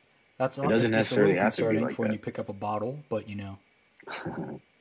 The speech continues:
Speaker 1: if it would happen to be real. Um,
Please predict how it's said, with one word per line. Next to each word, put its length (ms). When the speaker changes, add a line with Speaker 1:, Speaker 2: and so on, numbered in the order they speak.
Speaker 1:
if 140
it 120
would 140
happen 260
to 80
be 80
real. 240
Um, 320